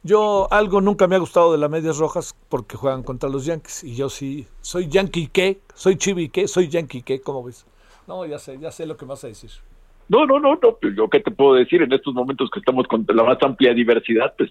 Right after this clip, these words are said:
Speaker 2: pues, adelante.
Speaker 1: <laughs> Bueno,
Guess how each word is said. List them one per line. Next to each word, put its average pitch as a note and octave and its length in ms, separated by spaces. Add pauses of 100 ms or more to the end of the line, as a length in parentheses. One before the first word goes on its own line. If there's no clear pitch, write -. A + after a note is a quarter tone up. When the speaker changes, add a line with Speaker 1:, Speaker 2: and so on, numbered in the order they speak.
Speaker 2:
pues, - 140
adelante. F#2 600 (200)
Speaker 1:
<laughs> - 1400
Bueno, G#3 420